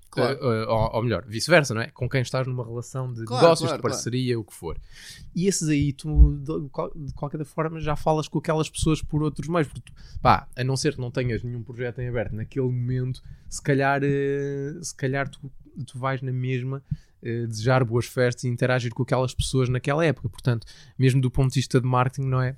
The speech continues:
Speaker 2: Não tem, o postal, o postal de Natal em si não pode, não ganha aquela relevância de que estávamos a falar há bocado.
Speaker 1: Claro.
Speaker 2: O postal, o post de Natal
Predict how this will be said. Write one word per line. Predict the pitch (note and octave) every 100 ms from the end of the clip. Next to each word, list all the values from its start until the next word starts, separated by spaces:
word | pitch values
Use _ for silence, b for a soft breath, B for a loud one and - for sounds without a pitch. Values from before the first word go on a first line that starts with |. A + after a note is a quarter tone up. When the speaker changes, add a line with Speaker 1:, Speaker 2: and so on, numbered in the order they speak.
| -
Speaker 2:
Não | C#3+ B2+ B2
tem, | C3 C#3
o | B2+
postal, | - - C#3+
o | D3+
postal | - B2+
de | B2+
Natal | B2 C3+
em | C3+
si | C#3
não | C3+
pode, | C#3 D3+
não | D3 C3
ganha | C3+ C#3
aquela | C3+ C3+ C3
relevância | B2 B2 C3 C3 C3+
de |
que | -
estávamos | C#3 C3 B2
a |
falar | - C3 B2+
há | B2+
bocado. | - A#2+
Speaker 1:
Claro. | C3 A#2+ B B B B B - F#3
Speaker 2:
O |
postal, | D#3 - F#3+ F#3 G3
o | F3 E3 D3+
post | - F3+ -
de | C#3
Natal | C3+ - C#3+ D#3